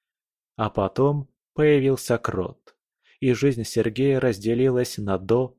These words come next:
и "после". Но теперь пришло отрезвление. Как жил он все эти годы, сколько всего натворил, и как много крови на его руках.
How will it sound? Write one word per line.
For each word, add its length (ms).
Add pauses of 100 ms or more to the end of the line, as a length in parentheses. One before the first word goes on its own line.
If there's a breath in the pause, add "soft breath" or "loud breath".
и 120
"после". 720 (1300)
Но 240
теперь 380
пришло 440
отрезвление. 920 (520)
Как 300
жил 240
он 120
все 280
эти 180
годы, 540
сколько 500
всего 400
натворил, 800 (260)
и 160
как 320
много 360
крови 480
на 140
его 320
руках. 680